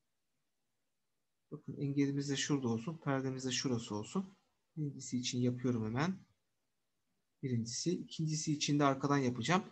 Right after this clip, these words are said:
Bu arada burada çok küçük göstermiş, o yüzden oradan çizemedim. Şuradan göstermek istedim. Bakın şöyle. Pardon. Gördünüz mü bakın? Sarı bölge nasıl içeride kaldı mora göre?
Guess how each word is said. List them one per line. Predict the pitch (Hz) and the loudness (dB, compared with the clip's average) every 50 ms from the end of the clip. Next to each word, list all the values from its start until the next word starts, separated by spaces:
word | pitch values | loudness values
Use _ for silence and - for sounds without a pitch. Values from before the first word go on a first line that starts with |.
| - - - - - - - _ _ - | -16 -20 -20 -20 -20 -20 -20 _ _ 6
Bu | 165 | 8
arada | 180 190 202 226 190 | 8 8 8 6 6
burada | 190 202 208 226 226 | 6 6 6 4 4
çok | - 240 240 247 - - - _ _ _ _ _ | 6 4 4 4 2 -8 -16 _ _ _ _ _
küçük | - - - - - - | -10 -8 -8 -4 2 6
göstermiş, | 202 185 185 - - 196 226 277 294 - 220 | 6 6 6 6 6 4 6 6 4 4 6
o | 196 | 6
yüzden | 190 190 196 196 | 6 6 6 6
oradan | 196 190 196 202 196 202 | 4 4 4 4 2 0
çizemedim. | 196 - 190 185 190 180 147 123 147 185 - - _ _ _ _ _ _ _ _ _ _ _ _ _ _ - - - - - - - | -2 -2 0 2 2 2 2 0 -2 -4 -6 -10 _ _ _ _ _ _ _ _ _ _ _ _ _ _ -20 -20 -20 -20 -20 -20 -16
Şuradan | - 151 - 131 127 120 120 | -14 -10 -10 -8 -6 -6 -6
göstermek | 117 117 - - - 101 107 - - - | -6 -8 -10 -12 -12 -10 -10 -10 -12 -12
istedim. | - - - 143 180 208 220 - _ _ _ _ _ _ _ _ _ - | -12 -10 -6 -4 -2 -4 -4 -6 _ _ _ _ _ _ _ _ _ -18
Bakın | 151 - - - | -18 -18 -16 -14
şöyle. | - - - - - - - - 170 170 160 - _ _ _ _ _ _ _ _ _ _ _ _ _ _ _ _ - _ _ _ _ _ _ _ _ _ _ _ _ _ _ _ _ _ _ - - _ _ | -14 -12 -10 -10 -8 -8 -8 -8 -8 -10 -12 -14 _ _ _ _ _ _ _ _ _ _ _ _ _ _ _ _ -20 _ _ _ _ _ _ _ _ _ _ _ _ _ _ _ _ _ _ -20 -20 _ _
Pardon. | - - - - - - 135 143 160 156 156 - _ _ _ _ _ _ _ _ _ _ _ _ _ _ _ - - 120 - - - _ _ - | -20 -20 -20 -20 -14 -10 -8 -6 -6 -8 -8 -12 _ _ _ _ _ _ _ _ _ _ _ _ _ _ _ -10 -10 -10 -10 -10 -16 _ _ 8
Gördünüz | 147 156 185 254 330 359 - | 10 10 10 10 8 6 8
mü | 247 214 | 8 10
bakın? | 185 180 - - 135 - - - - - _ - | 10 10 8 6 2 2 0 -8 -16 -20 _ -6
Sarı | - - - 190 214 254 262 | -2 6 10 10 12 12 12
bölge | 277 277 277 269 277 277 277 | 12 12 12 12 12 12 12
nasıl | 294 302 294 - 240 | 10 8 8 8 6
içeride | 208 190 - 208 190 175 170 165 170 165 | 6 6 6 8 8 8 8 6 4 4
kaldı | - 147 139 127 117 113 113 110 - - - - - | 6 8 8 10 8 6 2 0 -2 -4 -14 -6 4
mora | - 135 135 135 | 8 10 10 10
göre? | 123 120 113 110 113 - | 10 8 6 6 6 2